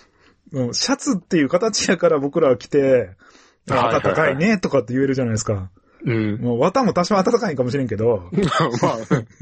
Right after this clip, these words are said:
Speaker 1: <laughs> 着れんやん。
Speaker 2: 着れないね。
Speaker 1: なんでバラバラにしたのってなるやん。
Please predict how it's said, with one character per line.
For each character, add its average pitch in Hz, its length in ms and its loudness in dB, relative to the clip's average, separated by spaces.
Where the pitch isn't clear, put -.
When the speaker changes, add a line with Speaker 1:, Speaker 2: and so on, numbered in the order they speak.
Speaker 1:
<laughs> - 400 -16
着 240 180 -4
れ 370 180 -4
ん 233 60 4
や 135 120 2
ん。 98 80 -10
Speaker 2:
着 135 140 -4
れ 127 100 0
な 107 120 -4
い 95 80 -6
ね。 104 320 -6
Speaker 1:
な 165 240 2
ん 330 140 4
で 381 120 8
バ 294 160 2
ラ 269 60 -4
バ 294 180 0
ラ 320 120 -6
に 320 100 -2
し - 120 -8
た 349 140 4
の - 160 0
っ 139 60 -2
て 175 160 0
な 131 120 -2
る 110 300 -6
や 123 80 -10
ん。 117 80 -10